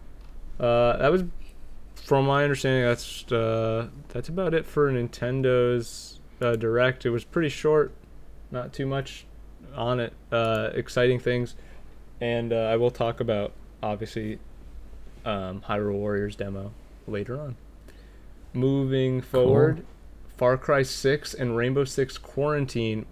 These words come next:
Speaker 1: probably not a good title for it, uh,
Speaker 2: <laughs>
Speaker 1: are delayed until the next fiscal year.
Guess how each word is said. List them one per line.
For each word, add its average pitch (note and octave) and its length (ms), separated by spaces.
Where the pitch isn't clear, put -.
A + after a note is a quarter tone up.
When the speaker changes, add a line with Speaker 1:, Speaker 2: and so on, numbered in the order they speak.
Speaker 1:
probably C#3 380
not G#2 280
a G2+ 60
good G2+ 200
title G#2 360
for A2 260
it, A#2 140
uh, A2+ 360
Speaker 2:
<laughs> - 40
Speaker 1:
are - 120
delayed C3 420
until B2+ 360
the A2+ 100
next A#2+ 300
fiscal B2 640
year. G2+ 320